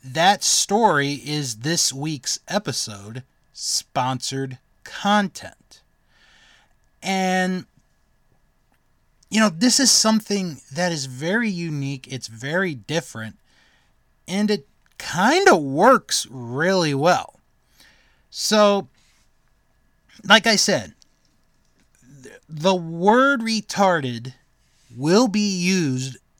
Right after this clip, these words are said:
throughout this episode because it is, it is used in a story narrative. But honestly, you know, real quick, for real,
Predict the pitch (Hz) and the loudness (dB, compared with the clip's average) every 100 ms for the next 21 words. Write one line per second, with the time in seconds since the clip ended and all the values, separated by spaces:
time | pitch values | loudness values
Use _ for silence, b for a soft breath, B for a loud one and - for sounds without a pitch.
0 | _ - - 160 170 180 175 156 143 160 | _ -16 -6 0 6 8 6 2 -6 -4
1 | 151 127 - 101 87 95 - 127 147 135 | -4 -6 -12 -12 -16 -20 -14 -8 -6 -4
2 | 143 151 - 147 185 190 160 175 220 240 | -6 -6 -8 -8 -2 0 0 0 2 2
3 | 208 185 175 - - 185 190 196 165 143 | -2 -4 -2 -2 -2 0 2 2 0 -4
4 | 139 147 160 127 - - - _ _ _ | -6 -2 -2 -2 -6 -20 -20 _ _ _
5 | b b b b b b b b b _ | b b b b b b b b b _
6 | _ _ _ 147 151 143 _ _ _ _ | _ _ _ -4 -4 -4 _ _ _ _
7 | _ _ _ _ _ - 185 190 160 - | _ _ _ _ _ -8 -2 0 0 -2
8 | 127 120 107 127 143 139 127 - 135 165 | -6 -8 -10 -8 -4 -4 -4 -6 -4 -4
9 | - 165 170 170 - _ _ _ _ _ | -4 -4 -4 -4 -12 _ _ _ _ _
10 | _ - 117 131 151 156 | _ -10 -4 -2 -2 -4